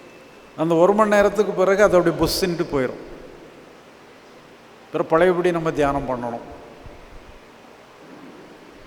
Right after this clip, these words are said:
சில நேரங்கள்ல ஏதோ பயிற்சி முயற்சிகள் என்னெல்லாமோ பண்ணி, ஒரு நாள் முழுசும் ஜி-, அந்த ஆனந்த அனுபவம் கிடைக்கிற மாதிரி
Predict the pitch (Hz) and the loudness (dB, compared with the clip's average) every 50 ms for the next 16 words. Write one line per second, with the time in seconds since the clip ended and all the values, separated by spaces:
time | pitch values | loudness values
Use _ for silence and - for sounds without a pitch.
0 | - - - - - - - - 170 175 175 170 175 180 180 180 180 185 185 190 | -20 -20 -20 -20 -20 -14 -6 -4 -2 0 0 2 2 2 2 2 0 -2 0 0
1 | 190 185 175 175 185 190 190 185 180 175 180 175 - 180 175 175 180 175 - 170 | 2 2 2 2 0 0 0 0 0 -2 -2 -2 -6 -6 -4 -2 -4 -4 -4 -6
2 | 175 170 165 160 170 170 175 175 175 175 185 175 - 170 160 170 180 190 180 170 | -4 -4 -4 -2 -2 0 0 0 0 -2 -4 -4 -2 -4 -4 -4 -4 -4 -2 -2
3 | 165 170 180 - - - - - 160 165 180 175 185 185 180 175 175 160 151 - | -4 -4 -6 -8 -10 -14 -8 0 2 2 4 4 4 6 6 6 4 2 -2 -6
4 | 160 160 170 190 185 - - 202 202 185 170 165 151 170 - - 160 160 160 160 | -6 0 2 2 2 2 2 -4 -2 -2 -2 -4 -4 -4 -4 -2 -4 -2 2 2
5 | 156 143 131 147 160 165 165 160 156 151 147 151 165 165 165 170 165 143 156 151 | 2 2 2 0 0 0 0 0 2 0 2 2 0 0 0 0 -2 -2 -2 -2
6 | 156 156 156 151 147 147 147 156 156 165 175 175 165 156 143 | -2 -2 -2 -2 0 0 0 0 0 0 -2 -2 -2 -2 -2